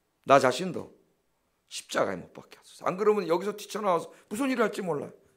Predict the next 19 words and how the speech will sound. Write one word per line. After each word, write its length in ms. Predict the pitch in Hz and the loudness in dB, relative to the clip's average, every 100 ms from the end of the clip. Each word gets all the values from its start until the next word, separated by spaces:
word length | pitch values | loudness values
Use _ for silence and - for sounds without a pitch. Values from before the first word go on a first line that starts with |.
| _ - | _ -12
이, 240 | 110 - - - | -10 -10 -16 -2
나도, 500 | 123 120 117 120 - _ - | -2 0 -4 -6 -12 _ -12
예? 120 | 143 - _ _ - | -12 -12 _ _ -16
무슨 160 | - | -6
일을 100 | 165 | -2
할지도 260 | 151 - 156 | -2 -2 -6
모르고 540 | 131 - - - - _ _ _ _ _ - | -4 -4 -6 -10 -12 _ _ _ _ _ 2
약한 280 | 147 151 160 | 4 4 2
자에게, 540 | 143 135 127 131 107 - - | 4 4 2 -2 -4 -10 -10
예? 220 | 143 - | -8 -8
함부로 260 | - 143 151 | -10 -4 -2
할지도 280 | 127 - - | -2 -6 -8
모르고, 540 | - - - - - _ _ | -8 -12 -12 -14 -16 _ _
어, 360 | - - 247 _ _ _ _ _ _ _ _ _ _ _ | -20 -20 -20 _ _ _ _ _ _ _ _ _ _ _
이런 320 | 127 139 143 - | -6 -6 -6 -4
부적절한 440 | 143 - 190 160 | -2 2 4 2
행동을 240 | 160 156 | 0 -2
할지도 300 | 143 139 - | -2 -2 -4
모르고 480 | 127 107 - 101 - | -4 -6 -8 -12 -16